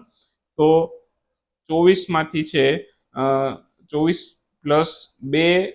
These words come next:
વર્લ્ડ હેરિટેજ સાઇટ છે એને રિન્યુ થઈ. પહેલેથી વર્લ્ડ હેરિટેજ સાઇટનો દરજ્જો તો હતો જ, પણ, અ,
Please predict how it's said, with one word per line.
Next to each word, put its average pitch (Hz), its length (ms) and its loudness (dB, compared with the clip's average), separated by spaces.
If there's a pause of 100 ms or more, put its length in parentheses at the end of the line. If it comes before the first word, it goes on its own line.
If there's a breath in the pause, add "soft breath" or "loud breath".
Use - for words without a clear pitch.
વર્લ્ડ 147 260 0
હેરિટેજ 156 380 -2
સાઇટ 147 280 -6
છે 151 120 -6
એને 147 160 -2
રિન્યુ 131 300 0
થઈ. 127 120 -8
પહેલેથી 165 400 2
વર્લ્ડ 151 240 -2
હેરિટેજ 156 580 -4
સાઇટનો 147 380 -2
દરજ્જો 147 380 -2
તો 160 180 0
હતો 156 240 0
જ, 190 120 -6 (440 soft breath)
પણ, 160 360 0 (720)
અ, 135 60 0